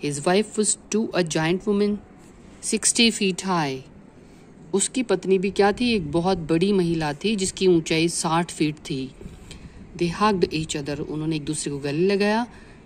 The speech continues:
Then he showed me to her, फिर उसने मुझे अपनी वाइफ को दिखाया।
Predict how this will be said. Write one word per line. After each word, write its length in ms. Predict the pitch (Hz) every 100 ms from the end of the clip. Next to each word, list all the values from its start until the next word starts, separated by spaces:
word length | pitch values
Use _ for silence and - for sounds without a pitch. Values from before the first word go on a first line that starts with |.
| -
Then 320 | 233 233 196
he 200 | 202 -
showed 240 | 175 180 165
me 180 | 165
to 200 | 143 143
her, 160 | 135 139
फिर 320 | 127 - 143
उसने 560 | 131 - - 196 214 233 - - -
मुझे 240 | 156 151
अपनी 240 | 175 175 156
वाइफ 260 | 143 139 -
को 80 | 156
दिखाया। 520 | 139 - 139 135 139